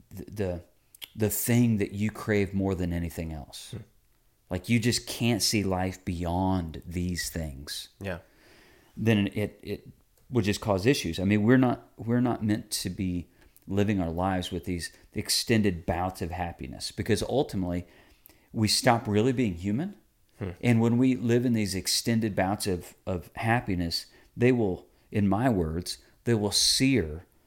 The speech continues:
Speaker 1: the nerve endings of our humanity. They,
Speaker 2: Wow.
Speaker 1: they will stop us from living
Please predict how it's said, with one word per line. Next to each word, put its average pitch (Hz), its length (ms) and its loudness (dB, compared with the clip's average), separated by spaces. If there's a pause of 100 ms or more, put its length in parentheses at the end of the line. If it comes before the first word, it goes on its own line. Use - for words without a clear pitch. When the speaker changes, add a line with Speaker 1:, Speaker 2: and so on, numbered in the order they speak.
(280)
Speaker 1:
the 110 100 2
nerve 107 440 6
endings 85 320 -2
of 87 100 -2
our 87 80 0
humanity. 85 640 -8 (920)
They, 117 120 4
Speaker 2:
Wow. 98 60 -2
Speaker 1:
they 123 120 4
will 110 140 2
stop - 580 2
us 104 200 -4
from 101 460 -2
living 98 520 2